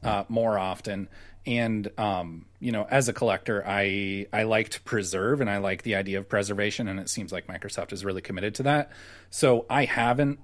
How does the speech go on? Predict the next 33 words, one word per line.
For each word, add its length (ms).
really 300
been 260
playing 340
any 180
new 440
games 600
besides, 460
I 60
guess, 300
I 60
played, 300
uh, 360
I 60
played 320
M-, 220
the 160
Mafia 720
Definitive 420
Edition, 520
but, 120
like, 220
that's 280
basically 420
the 100
newest 240
game 200
I've 100
been 160
playing 240
on 100
my 80
Series 360
X. 280